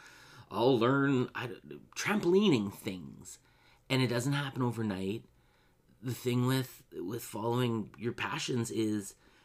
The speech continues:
you gotta put in twice the work, three times the work.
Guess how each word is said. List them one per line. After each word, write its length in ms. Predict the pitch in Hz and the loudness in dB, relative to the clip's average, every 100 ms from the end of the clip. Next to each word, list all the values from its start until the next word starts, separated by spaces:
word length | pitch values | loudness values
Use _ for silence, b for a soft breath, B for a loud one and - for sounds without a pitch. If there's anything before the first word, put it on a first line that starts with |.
| b _ | b _
you 120 | 135 143 | -2 0
gotta 220 | 208 143 | 0 0
put 220 | 123 127 | -2 -2
in 180 | 110 107 - _ _ _ _ - | -2 -6 -12 _ _ _ _ -12
twice 420 | - - - - | -10 -6 -6 -8
the 80 | 110 | -10
work, 420 | 98 71 - - _ | -10 -14 -16 -20 _
three 240 | - 180 196 | -12 -6 -6
times 380 | 143 143 117 110 | -4 -6 -6 -8
the 60 | |
work. 280 | 95 78 - | -8 -10 -14